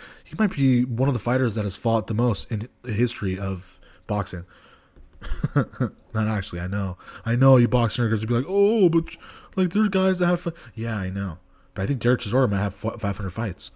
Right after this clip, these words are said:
He's been fighting since, like, t-, like, nineteen seventy-five. He's so old, he looks like shit. He looks like absolute shit.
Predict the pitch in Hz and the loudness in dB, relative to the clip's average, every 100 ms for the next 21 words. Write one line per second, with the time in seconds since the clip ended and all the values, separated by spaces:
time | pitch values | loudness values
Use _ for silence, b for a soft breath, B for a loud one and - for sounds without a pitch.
0 | b b 123 143 - 151 113 - 101 - | b b -2 0 4 4 4 0 -4 0
1 | 110 92 - - B B B B - 98 | -2 -2 -10 -18 B B B B -10 -2
2 | 120 120 113 117 98 127 110 95 - _ | -2 0 -2 -2 -2 -6 -8 -12 -20 _
3 | _ - - 143 107 127 175 147 131 143 | _ -14 -4 0 2 2 2 0 -4 -6
4 | - 107 - 208 175 - _ b b b | -4 -4 0 0 0 -6 _ b b b
5 | b _ - 160 165 139 139 - 107 - | b _ -2 0 2 0 -2 -2 -4 -2
6 | 160 - | -2 -4